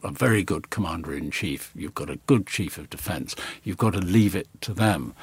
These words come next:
There was one moment when the Prime Minister was getting very agitated after the first landings had taken place.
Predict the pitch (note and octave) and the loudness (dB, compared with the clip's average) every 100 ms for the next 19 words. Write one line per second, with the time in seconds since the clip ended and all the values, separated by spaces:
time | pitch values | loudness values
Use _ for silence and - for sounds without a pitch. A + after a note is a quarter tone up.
0 | - - - G#2+ G2+ B2+ A#2 G#2+ F#2 D#2+ | -16 -14 -2 2 6 8 8 8 4 0
1 | - - G#2+ F2+ F2 E2+ F#2 - F#2+ - | -4 -4 0 0 0 -2 -6 -10 -6 2
2 | G#2 F#2 E2+ G2+ E2+ - G2 F#2+ F2+ - | 2 4 0 -2 -2 0 2 0 -2 2
3 | A#2+ G2 D2+ D#2+ - F2 - D#2 - - | 4 4 2 0 0 -4 -4 -6 -6 -12
4 | - - - - _ G2+ F#2+ - F2+ D#2+ | -14 -18 -18 -20 _ 2 2 0 -6 -6
5 | - G2 D#2+ - F2+ F2+ E2+ D#2 D#2+ - | -2 -2 0 -2 0 2 2 0 -4 -6
6 | - - F#2 D2 - C#2+ - E2+ A1+ - | -8 -6 -6 -4 -6 -6 -4 -4 -2 -4